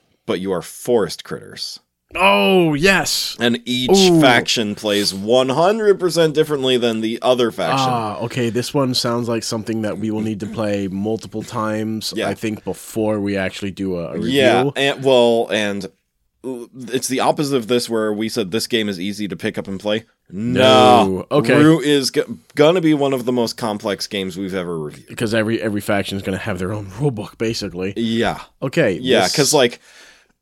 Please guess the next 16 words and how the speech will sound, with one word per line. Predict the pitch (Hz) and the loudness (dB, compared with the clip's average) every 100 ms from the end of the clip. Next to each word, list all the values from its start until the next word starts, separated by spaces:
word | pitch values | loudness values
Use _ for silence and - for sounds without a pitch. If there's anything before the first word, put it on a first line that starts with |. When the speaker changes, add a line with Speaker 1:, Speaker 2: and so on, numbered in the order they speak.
| _ _ - | _ _ -8
Speaker 1:
because | 143 180 139 | 0 4 4
even | 160 175 165 | 2 -2 0
when | 143 | 0
I, | 131 | 0
in | 123 131 123 | 0 -2 0
the | 123 | 0
E | 131 | -2
three | 131 147 | -2 -4
discussion, | 131 113 110 95 104 | -2 -2 -4 -6 -6
I | 98 | -6
said, | - 101 92 | -4 -2 -2
um, | 87 67 82 67 65 - _ _ _ - | -4 -8 -10 -12 -18 -20 _ _ _ -8
like, | 113 104 95 - _ 120 | -2 0 0 -4 _ -4
if | 120 117 | -4 -2
you | 156 | -4
played | 160 147 135 127 117 117 | -2 0 2 2 0 -2